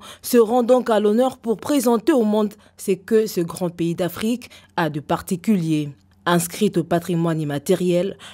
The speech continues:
la rumba congolaise va faire vibrer Dubaï avec ses artistes.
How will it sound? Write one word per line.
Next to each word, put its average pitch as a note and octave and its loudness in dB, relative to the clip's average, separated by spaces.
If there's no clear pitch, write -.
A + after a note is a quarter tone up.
la G3 6
rumba G3 0
congolaise G#3 2
va E3 -4
faire F3+ -4
vibrer A#3 0
Dubaï G3 0
avec C#3+ -2
ses B2+ -4
artistes. D3+ -2